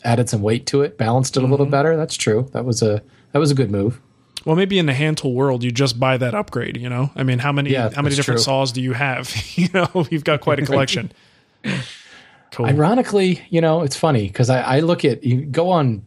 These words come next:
Speaker 1: Facebook or any social media site and
Speaker 2: No.
Speaker 1: look for, like, a hand tool type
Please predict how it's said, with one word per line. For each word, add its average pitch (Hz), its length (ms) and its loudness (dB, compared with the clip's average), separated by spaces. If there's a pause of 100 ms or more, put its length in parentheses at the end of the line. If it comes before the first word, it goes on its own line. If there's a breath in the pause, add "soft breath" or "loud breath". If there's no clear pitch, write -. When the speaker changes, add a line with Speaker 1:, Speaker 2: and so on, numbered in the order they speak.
(200)
Speaker 1:
Facebook 127 520 -2
or 117 60 2
any 120 140 2
social 120 300 0
media 110 260 2
site 104 300 -2
and 113 100 -4
Speaker 2:
No. 117 60 0
Speaker 1:
look 117 160 0
for, 127 120 0
like, 107 200 0
a 104 40 -4
hand 117 320 2
tool 107 540 2
type 101 360 -2